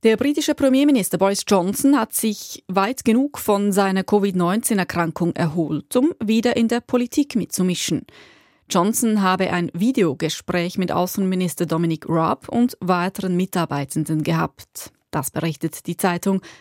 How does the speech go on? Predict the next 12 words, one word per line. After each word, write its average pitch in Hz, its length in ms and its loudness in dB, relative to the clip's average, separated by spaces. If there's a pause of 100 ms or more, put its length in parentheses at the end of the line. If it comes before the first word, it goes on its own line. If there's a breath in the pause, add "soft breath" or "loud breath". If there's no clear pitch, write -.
(120 loud breath)
Sunday 185 380 -2
Telegraph. 185 680 -2 (600 soft breath)
Nach 202 120 -2
Angaben 254 560 2
der 233 220 2
Regierung 247 360 2
hatte 269 200 0
Johnson 226 480 0
einige 202 340 2
Kontakte 180 640 -2
mit 175 180 -2
Kabinettsmitgliedern. 170 1120 -2